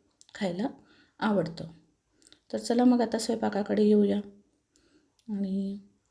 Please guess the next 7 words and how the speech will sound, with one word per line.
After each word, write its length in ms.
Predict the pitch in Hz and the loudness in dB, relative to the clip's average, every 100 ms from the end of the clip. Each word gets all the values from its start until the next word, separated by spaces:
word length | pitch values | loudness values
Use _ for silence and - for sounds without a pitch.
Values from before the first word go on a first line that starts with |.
| - | -4
आईकडे 400 | 190 208 214 226 | -2 2 2 4
जरी 200 | 233 233 | 6 6
गेलेली 360 | 214 208 214 | 6 6 4
होती, 380 | 220 214 196 190 - - - _ | 2 -2 -6 -12 -16 -20 -20 _
शनिवार 460 | - - 208 202 202 | -8 -2 0 0 0
रविवार 300 | 202 202 208 | 2 2 2
जरी 500 | 208 208 214 208 214 | 2 4 4 4 2